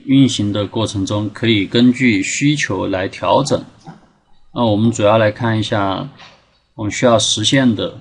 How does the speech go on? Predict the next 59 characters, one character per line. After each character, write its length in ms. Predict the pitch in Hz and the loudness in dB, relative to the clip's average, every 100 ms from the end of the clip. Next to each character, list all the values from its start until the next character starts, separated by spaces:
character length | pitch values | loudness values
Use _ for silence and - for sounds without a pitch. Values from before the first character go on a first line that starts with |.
| - | -4
重 220 | 156 147 | 2 2
点 180 | 101 90 | 0 -6
部 160 | 101 | -10
分。 220 | 92 98 - _ _ _ _ - _ _ _ _ _ _ _ _ _ | -10 -12 -14 _ _ _ _ -20 _ _ _ _ _ _ _ _ _
现 240 | - 220 | 2 4
在 160 | 214 202 | 6 8
我 160 | 165 | 8
们 160 | 120 135 | 6 4
就 160 | 170 156 | 4 4
来 140 | 143 | 4
编 240 | 139 165 | 4 0
写 240 | 170 123 107 | 2 2 2
整 240 | 110 98 | -2 -2
个 160 | 110 135 | 0 0
计 200 | 139 160 | 0 -2
算 400 | 147 156 131 123 | 2 4 4 2
过 220 | 156 147 | 2 0
程 240 | - 110 | 0 -2
的 140 | 110 110 | 0 2
代 200 | 139 127 | 2 2
码。 320 | 101 82 73 _ _ _ - _ _ _ | 0 -6 -10 _ _ _ -20 _ _ _
在 320 | 226 214 196 | 8 8 8
这 200 | 180 214 | 2 2
个 280 | 180 160 185 | 6 6 6
代 280 | 143 208 196 | 2 2 4
码 140 | 143 | 2
编 180 | 165 202 | 2 2
写 160 | 170 | 2
过 160 | 120 143 | 2 2
程 200 | 123 120 | 2 2
中， 200 | 123 120 | 4 4
我 140 | 110 | 2
不 160 | 104 117 | 0 -2
会 480 | 147 165 143 123 101 - _ - - | 4 6 6 4 -2 -12 _ -16 0
添 200 | 156 156 | 4 6
加 160 | 160 | 4
注 160 | 151 156 | 4 -2
释， 440 | 143 170 143 101 - _ - | -2 0 0 0 -8 _ 0
这 120 | 214 | 2
些 360 | 196 208 208 | 6 6 4
注 200 | 202 226 | 2 -2
释 480 | 196 - 196 170 135 123 | -2 -2 2 4 4 4
以 120 | 120 | 2
及 140 | 131 | 2
源 240 | 139 131 143 | 2 4 6
代 160 | 165 | 6
码 240 | 131 113 117 | 6 4 2
我 160 | 107 | 0
会 300 | 95 135 123 | 0 2 2
一 180 | 131 156 | 2 -2
起 240 | 143 110 | -4 -6
传 240 | 98 101 113 | -8 -6 2
到 140 | 131 | 4
我 120 | 104 | 2
的 80 | 92 | -2
空 240 | 95 131 139 | -2 0 4
间 220 | 160 180 | 4 4
里 60 | |
面。 280 | 120 101 87 | 2 0 -4